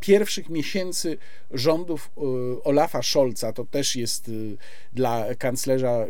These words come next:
kłopotliwe, bo, e, Niemcy bardzo wiele problemów rozpatrują właśnie z punktu widzenia moralnego i etycznego i lubią się czuć tacy moralnie wyżsi, mimo że są dosyć pragmatyczni w swojej polityce.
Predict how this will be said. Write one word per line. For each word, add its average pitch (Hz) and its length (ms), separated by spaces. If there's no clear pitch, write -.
kłopotliwe, 135 800
bo, 135 400
e, 139 40
Niemcy 202 340
bardzo 226 320
wiele 240 220
problemów 196 520
rozpatrują 180 640
właśnie 160 340
z - 60
punktu 151 320
widzenia 143 300
moralnego 143 800
i 151 100
etycznego 143 540
i 156 100
lubią 208 400
się 101 180
czuć - 280
tacy 123 280
moralnie 165 720
wyżsi, 123 560
mimo 117 280
że 143 360
są 107 240
dosyć 123 280
pragmatyczni 269 680
w - 60
swojej 104 280
polityce. 104 600